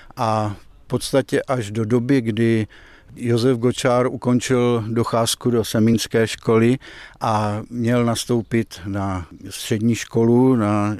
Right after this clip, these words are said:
gymnázium, tak žil tady a potom se přestěhovali do Bohdanče, kde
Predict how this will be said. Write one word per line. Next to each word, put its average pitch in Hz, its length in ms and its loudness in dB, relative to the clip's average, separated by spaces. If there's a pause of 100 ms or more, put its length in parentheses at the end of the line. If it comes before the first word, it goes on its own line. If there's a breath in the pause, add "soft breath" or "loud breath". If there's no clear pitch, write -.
gymnázium, 113 1160 -2 (760 loud breath)
tak 113 200 -2 (320)
žil 104 300 0
tady 135 540 0
a 107 260 0
potom 120 400 -2
se 117 160 -2
přestěhovali 113 800 -2
do 95 120 -4
Bohdanče, 107 840 0 (540 loud breath)
kde 107 720 -2